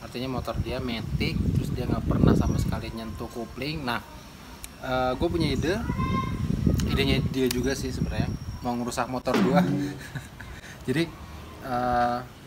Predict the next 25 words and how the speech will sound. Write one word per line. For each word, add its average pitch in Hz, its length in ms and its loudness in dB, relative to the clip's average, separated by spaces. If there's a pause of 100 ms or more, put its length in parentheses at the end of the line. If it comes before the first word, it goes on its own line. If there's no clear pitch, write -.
(180)
gue 139 160 4
ngasih 127 320 -2 (1160)
pinjam 120 400 -2 (160)
motor 123 400 -6
kesayangan 135 640 -2
gua 123 240 -2
itu 135 480 -6
untuk 127 560 -8
orang 127 320 -6
yang 123 240 -6
belum 139 400 -2
pernah 139 320 -6
pakai 127 320 -10
kopling 123 400 -8
sama 117 320 -6
sekali. 113 240 -4 (800)
Nah, 107 80 0 (240)
kira-kira 139 400 0 (400)
belajar 131 720 2 (400)
langsung 127 320 -2
nih 160 80 0
buat 135 240 2
kalian 127 320 0
juga 139 240 -2
nih 127 160 -2